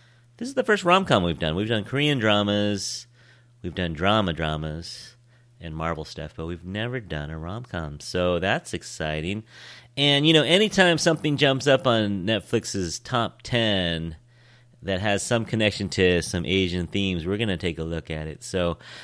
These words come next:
I was trying to think who, uh, who could come along and co-host with me, and I immediately thought of Meg, 'cause every year around this time,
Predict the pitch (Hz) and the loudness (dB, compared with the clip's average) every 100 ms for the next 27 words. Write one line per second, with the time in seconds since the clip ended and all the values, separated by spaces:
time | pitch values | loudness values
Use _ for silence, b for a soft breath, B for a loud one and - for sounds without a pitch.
0 | B - - 127 123 - 156 151 127 151 | B -16 2 6 6 6 6 6 6 4
1 | 127 - 143 151 156 151 147 131 113 110 | 4 2 4 8 8 8 6 2 0 0
2 | 98 135 127 - 143 127 127 117 - 135 | 2 0 0 2 4 6 4 2 4 6
3 | 127 104 98 95 98 98 101 - 101 127 | 6 4 0 -2 -2 0 -2 -4 -4 0
4 | 175 156 135 131 117 113 117 131 120 120 | 2 0 0 0 0 0 0 0 2 2
5 | 98 110 160 208 175 156 135 135 165 190 | 2 2 4 6 6 6 6 4 4 2
6 | 190 - 117 90 82 80 87 | 0 2 2 4 2 0 -2